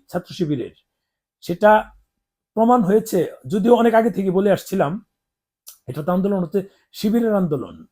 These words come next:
শিবিরের আন্দোলন, এখানে মূলত বলা হয়েছে যে, মানে, সাধারণ জনগণের আন্দোলন, কিন্তু একটা, আহ, ছাত্র দলের কোনো নেতাকর্মী এখানে আছে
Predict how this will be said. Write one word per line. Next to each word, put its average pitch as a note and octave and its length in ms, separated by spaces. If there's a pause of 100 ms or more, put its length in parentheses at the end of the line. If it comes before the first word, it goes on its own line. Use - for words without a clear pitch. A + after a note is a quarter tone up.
(100)
শিবিরের F3 380
আন্দোলন, F#3+ 540
এখানে G#3 420 (640)
মূলত G#3+ 420
বলা G3+ 340
হয়েছে F#3+ 540 (1120)
যে, D3+ 560
মানে, C3+ 260
সাধারণ G3 380
জনগণের F#3+ 380
আন্দোলন, B2 460 (420)
কিন্তু F#3+ 440 (480)
একটা, G3+ 420
আহ, E3 340
ছাত্র G3+ 380
দলের G#3 440
কোনো G3+ 280
নেতাকর্মী F#3+ 460
এখানে F#3+ 200
আছে F3+ 380